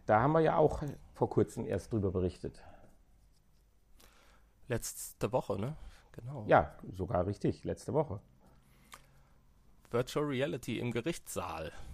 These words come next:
Speaker 2: Tja.
Speaker 1: Ja, reicht. Nächstes Thema. <laughs>
Speaker 2: Ja, haben wir ja letzte Woche schon besprochen. Ich meine, das macht natürlich
Speaker 1: Ja.
Speaker 2: Sinn. Äh,
Speaker 1: es wäre ein Aufruf, jetzt die zweiundachtzigste Folge sich anzuhören, wer da mehr drüber wissen möchte. <laughs>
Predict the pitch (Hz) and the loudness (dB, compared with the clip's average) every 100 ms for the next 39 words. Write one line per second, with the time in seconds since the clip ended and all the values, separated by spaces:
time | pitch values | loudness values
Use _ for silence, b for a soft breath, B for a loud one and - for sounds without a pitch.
0 | b b b b b - - - - - | b b b b b -20 -20 -20 -20 -20
1 | - - _ - _ _ - _ _ _ | -20 -20 _ -20 _ _ -20 _ _ _
2 | - _ _ - - 101 - b b b | -20 _ _ -10 -6 -4 -6 b b b
3 | b - - - - - - 92 80 98 | b -20 -20 -20 -20 -2 4 6 6 2
4 | 90 - 98 92 - 73 69 - 147 - | 2 0 0 0 -4 -12 -12 -8 -4 -2
5 | 151 175 - - 170 160 156 127 127 139 | 2 0 0 8 10 12 12 12 10 6
6 | 131 139 139 135 127 - 156 113 104 131 | 4 4 6 4 4 2 2 2 0 2
7 | 113 - 131 - 120 113 107 120 135 185 | 2 2 0 2 2 2 0 0 2 2
8 | 185 135 135 131 120 - - 113 127 135 | 0 0 2 4 2 -2 -8 2 10 12
9 | 127 123 135 151 143 127 127 - 117 110 | 12 12 12 12 8 6 4 2 0 2
10 | 120 127 - 107 - 107 107 - 117 107 | 6 6 4 0 -2 -4 2 6 6 6
11 | 98 107 104 113 98 98 98 95 101 113 | 4 0 0 4 4 4 2 2 4 4
12 | 104 95 98 110 92 85 - 143 - | 4 2 2 2 2 2 2 2 2